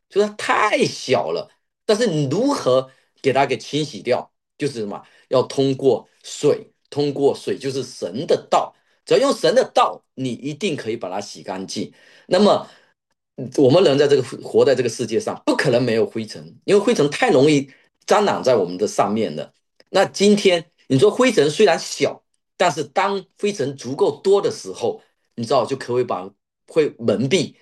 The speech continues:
啊。就像一个房子里面，为什么大家说房子要，即使不住也要租给别人？就是什么，经常有人会打扫，如果不打扫的话，就灰尘就会什么，慢慢的越积越多。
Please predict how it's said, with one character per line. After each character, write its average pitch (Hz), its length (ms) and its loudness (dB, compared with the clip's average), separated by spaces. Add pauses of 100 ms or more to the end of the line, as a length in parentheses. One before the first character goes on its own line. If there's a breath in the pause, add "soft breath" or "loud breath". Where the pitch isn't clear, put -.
(300 soft breath)
啊。 101 220 -2
就 156 120 -4
像 147 140 2
一 147 60 2
个 131 100 4
房 123 220 -2
子 123 100 -4
里 110 100 -6
面， 104 180 -6
为 156 80 -2
什 131 80 -4
么 120 200 -8 (280 soft breath)
大 143 120 2
家 135 100 2
说 135 300 0 (200)
房 120 220 -4
子 120 140 -4
要， - 280 0 (460)
即 185 160 -8
使 127 120 -8
不 139 120 -8
住 143 220 2
也 117 40 0
要 117 120 0
租 156 180 -4
给 120 140 0
别 110 160 -2
人？ 104 200 -4
就 135 120 -6
是 127 80 -6
什 123 40 -2
么， 107 160 -8 (380 soft breath)
经 180 160 -6
常 165 160 2
有 123 100 -2
人 104 140 -6
会 143 100 2
打 - 280 -8
扫， - 280 -6
如 147 60 0
果 202 80 4
不 226 140 -8
打 - 200 -2
扫 127 120 -2
的 87 80 -10
话， 92 240 -6
就 139 120 -4
灰 160 300 -6
尘 110 180 -10
就 120 140 -4
会 117 60 -2
什 107 80 -6
么， 92 100 -8
慢 131 240 -2
慢 131 240 -2
的 98 80 -2
越 139 220 -2
积 113 260 -12
越 120 140 -2
多。 90 280 -10